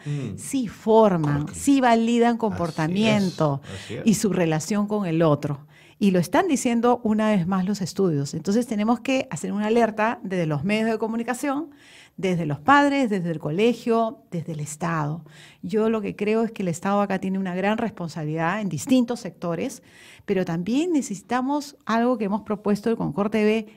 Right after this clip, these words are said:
Speaker 2: en reiteradas oportunidades, una instancia que facilite la queja, ¿no? Ahorita creemos en la autorregulación, pero esto hay que fortalecerlo.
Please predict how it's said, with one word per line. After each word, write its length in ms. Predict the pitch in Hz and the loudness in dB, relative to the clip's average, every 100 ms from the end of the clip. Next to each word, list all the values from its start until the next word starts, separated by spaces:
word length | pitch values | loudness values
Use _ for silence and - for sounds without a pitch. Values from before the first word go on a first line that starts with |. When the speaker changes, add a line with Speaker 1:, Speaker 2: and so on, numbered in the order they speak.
| _ | _
Speaker 2:
en 100 | 196 | -8
reiteradas 540 | 185 180 180 190 202 214 | -6 -4 -2 0 0 -2
oportunidades, 720 | 175 160 175 175 196 214 - - - - | -6 -6 -4 -2 0 -2 -6 -18 -20 -8
una 160 | 311 320 | -4 -2
instancia 640 | - - 220 202 - 175 | -4 -6 -4 -4 -4 -8
que 120 | 156 160 | -8 -8
facilite 600 | 175 - 190 214 208 190 | -8 -6 -4 -4 -2 -4
la 160 | 160 | -4
queja, 540 | - 190 - 139 131 - _ _ _ - - | -2 -2 -2 -10 -12 -20 _ _ _ -20 -12
¿no? 320 | 180 214 247 | -6 -4 -4
Ahorita 600 | - 180 220 240 269 - - | -2 -2 0 2 2 0 -10
creemos 500 | - 196 202 226 214 | -6 -2 -2 -4 -4
en 80 | 202 | -4
la 60 | 175 | -4
autorregulación, 840 | 170 160 156 143 139 196 190 190 | -2 -4 -2 -4 -2 -2 -2 -2
pero 100 | 208 | -4
esto 160 | 202 214 | -2 -4
hay 60 | |
que 140 | 202 190 | -6 -10
fortalecerlo. 720 | 170 139 135 143 - - | -10 -14 -10 -10 -10 -12